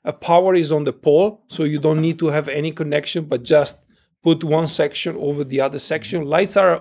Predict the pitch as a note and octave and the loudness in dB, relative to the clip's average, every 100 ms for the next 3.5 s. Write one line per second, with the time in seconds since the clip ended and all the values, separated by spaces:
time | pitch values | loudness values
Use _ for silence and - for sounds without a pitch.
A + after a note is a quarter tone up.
0 | - D#3+ D#3 F3 F3 - F3 D3+ C3+ D#3 | -2 -2 2 2 0 -2 -4 -2 -2 -2
1 | G#3+ - _ _ _ - F#3 F3+ E3+ - | -8 -10 _ _ _ 0 4 6 4 -2
2 | - _ F3+ F#3+ F#3+ F#3+ F3 - _ _ | -20 _ -2 2 2 2 -2 -6 _ _
3 | _ _ E3 E3+ | _ _ -4 -2